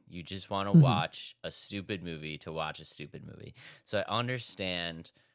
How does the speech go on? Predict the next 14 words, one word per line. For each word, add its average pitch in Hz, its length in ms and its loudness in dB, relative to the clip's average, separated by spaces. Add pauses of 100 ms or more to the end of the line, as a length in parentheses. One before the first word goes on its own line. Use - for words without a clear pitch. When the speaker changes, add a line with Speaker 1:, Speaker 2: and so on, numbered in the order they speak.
(240)
Speaker 1:
um, 76 540 -4 (340)
why 127 480 0
these 107 340 -2
movies 87 640 -4 (140)
are 85 640 2 (840)
very 85 320 0
popular. - 640 -6 (440)
With 107 160 -2
that 123 260 2
being 165 320 -2
said, 82 720 -2 (1000)
I 131 220 2
don't 165 380 0
know 110 500 2